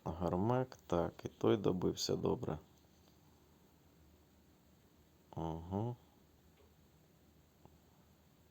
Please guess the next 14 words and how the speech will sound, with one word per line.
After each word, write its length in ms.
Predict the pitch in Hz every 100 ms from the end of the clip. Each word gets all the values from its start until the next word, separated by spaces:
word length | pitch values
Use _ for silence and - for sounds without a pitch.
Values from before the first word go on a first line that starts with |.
| - - -
Це 320 | - - 82
є. 400 | 73 90 104 120 120 - -
Так, 280 | 85 80 - - -
знімаємо 920 | 80 92 92 92 95 104 113 110 110
з 80 | -
себе 420 | - 104 104 104
все 360 | 101 - 92
це. 300 | 92 - 98 92 - - - - - - - - - - - - - - - - - 92
Вмикаємо 580 | 95 95 - 82 82 80
кабанчика. 920 | - 82 92 110 113 - - - 82 - - - - - -
Знов 400 | - 85 95 90
б'ємо 360 | 85 87 87 87
Гріфіном, 640 | 92 104 117 92 90 87
напевно. 680 | 90 90 - 92 87 87 85